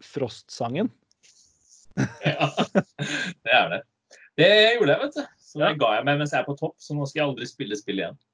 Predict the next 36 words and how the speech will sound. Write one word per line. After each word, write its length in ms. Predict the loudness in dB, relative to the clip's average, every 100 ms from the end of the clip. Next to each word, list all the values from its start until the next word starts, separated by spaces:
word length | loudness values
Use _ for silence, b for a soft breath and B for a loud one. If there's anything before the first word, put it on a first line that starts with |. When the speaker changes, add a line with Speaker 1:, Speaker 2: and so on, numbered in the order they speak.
| _
Speaker 1:
Nei, 140 | 2 2
det 100 | 2
skjønner 300 | -2 -4 -4
jeg. 140 | -4 -8 -8
Eh, 240 | -2 -2
og 140 | 0 -2
akkurat 240 | -2 -2
det 140 | -2 -2
synes 240 | -4 -4
jeg, 300 | -2 0 -2
synes 160 | -6 -2
jeg 80 | -2
jo 80 |
var, 320 | 0 -2 0 0
eh, 160 | 0 0
veldig 340 | -2 -2 0
artig. 320 | 0 -2 0 2
Artig 280 | 0 -2 -2
at 20 |
du 80 | -2
blir 220 | -2 -4
med 80 | -6
på 60 |
sånt 160 | -8 -2
nå. 80 | 0
Jeg 100 | 4
har 140 | 4
også, 280 | 2 2 2 4 4
eh, 240 | 2 0
noen 180 | -2 -4 0
Just 240 | 0 2
Dance-videoer 800 | 0 0 -4 -6 -4 4 6 6
med 240 | 4 0 0
meg 220 | 0 0
og 80 | 0
datteren 400 | 0 -2 -4